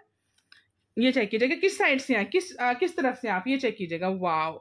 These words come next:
ब्यूटीफुल लग्जरी, ये इसका फ्रंट आ गया, ठीक है। और इसकी मेकिंग, इसकी एम्ब्रॉयडरी, इसका काम, गोटा वर्क है, पर्ल वर्क है, स्टोन वर्क है, क्रिस्टल का शानदार सा काम है। ये आपको मैं दे रही हूँ इसका शर्ट का फ्रंट ऑर्गेन्जा स्टफ पर।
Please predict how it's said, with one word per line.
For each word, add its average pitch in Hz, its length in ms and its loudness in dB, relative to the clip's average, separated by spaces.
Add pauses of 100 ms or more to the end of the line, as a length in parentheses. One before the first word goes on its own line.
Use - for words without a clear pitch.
ब्यूटीफुल 269 800 0 (100)
लग्जरी, 214 480 0
ये 220 160 0
इसका 226 220 0
फ्रंट 185 340 -4
आ 160 100 0
गया, 156 180 -6 (400)
ठीक 269 140 0
है। 339 80 2
और 302 240 0
इसकी 277 280 -2
मेकिंग, 226 460 4 (100)
इसकी 262 400 0
एम्ब्रॉयडरी, 208 480 6
इसका 226 420 -2 (120)
काम, 226 300 4 (360)
गोटा 294 480 4
वर्क 330 300 4
है, 320 200 6
पर्ल 285 320 6
वर्क 330 320 2
है, 311 160 4
स्टोन 269 400 4
वर्क 311 260 4
है, 320 140 4
क्रिस्टल 269 420 2
का 285 120 2
शानदार 208 500 4
सा 226 220 2
काम 294 340 4
है। 330 160 4 (300)
ये 254 120 0
आपको 233 380 -2
मैं 277 160 4
दे 208 140 4
रही 247 100 2
हूँ 302 80 2
इसका 294 240 -2
शर्ट 226 360 -2
का 269 140 0
फ्रंट 320 380 -2
ऑर्गेन्जा 208 480 0
स्टफ 190 340 -2
पर। 185 160 0